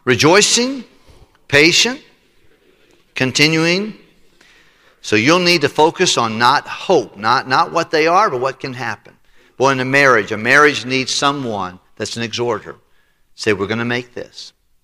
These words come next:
And we're gonna, not what we are, but what we can be." Rejoice in hope, patient through problems, and then continuing instant in prayer.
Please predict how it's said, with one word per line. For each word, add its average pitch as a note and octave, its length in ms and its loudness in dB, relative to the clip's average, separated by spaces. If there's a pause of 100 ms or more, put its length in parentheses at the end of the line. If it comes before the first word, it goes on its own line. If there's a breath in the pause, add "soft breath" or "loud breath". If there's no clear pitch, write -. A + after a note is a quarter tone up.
(440)
And F#2+ 400 -6
we're G2+ 100 -4
gonna, G#2+ 200 -4
not A#2 380 -2
what D3 100 -8
we D3+ 160 -4
are, D3 220 0
but A#2+ 140 -8
what G#2 120 -12
we B2+ 100 -12
can D3 280 -18
be." D#2+ 300 -20 (560)
Rejoice A#2+ 460 -2
in C#3+ 80 -12
hope, - 480 -14
patient F3+ 560 -4
through D3 140 -8
problems, D#3 760 -6 (300)
and A#2 120 -4
then D3+ 160 -4
continuing D#3+ 560 -8
instant D3 400 -12
in G#2+ 120 -12
prayer. G#2 500 -6